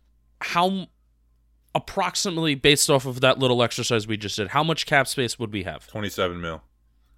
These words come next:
Speaker 1: I said in my, I had, I had a video that I just put on, on social media tonight where I, it was just like a thoughts video, and I said, "Are the Giants gonna have five million in cap space, or are they gonna have thirty million?" Which I think is very,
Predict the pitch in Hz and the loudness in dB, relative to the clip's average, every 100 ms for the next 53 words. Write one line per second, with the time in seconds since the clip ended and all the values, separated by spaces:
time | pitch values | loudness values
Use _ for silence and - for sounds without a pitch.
0 | _ _ _ - - - - 151 147 139 | _ _ _ -8 -2 -2 2 0 2 0
1 | 127 123 - 123 - 147 143 - 139 143 | 0 -2 -2 0 2 0 0 0 0 0
2 | 127 143 131 123 117 120 - 139 123 117 | 2 2 2 0 -4 -6 -6 -4 -2 -4
3 | 107 - 117 - 113 113 110 101 - 95 | -4 -4 -4 -6 -6 -4 -4 -6 -10 -10
4 | 87 - _ _ _ - 113 113 120 120 | -10 -14 _ _ _ -4 -2 -2 -4 -6
5 | 110 123 - 113 110 - 113 - 107 92 | -6 -6 -4 -6 -6 -6 -6 -6 -6 -6
6 | 87 87 104 - 107 117 120 131 127 - | -6 -6 -6 -6 -2 -2 0 -2 -2 -2
7 | 120 110 - 135 151 156 156 151 160 156 | -4 -4 0 0 0 -2 -2 -4 -4 -4
8 | - 202 139 127 123 123 117 - 123 107 | -4 -6 -4 -4 -4 -4 -6 -4 -4 -4
9 | 98 82 67 - - - - 127 135 123 | -6 -10 -14 -20 -20 -20 -8 -4 -4 -2
10 | 139 131 117 120 123 120 117 | -2 -2 -4 -2 -2 -2 -4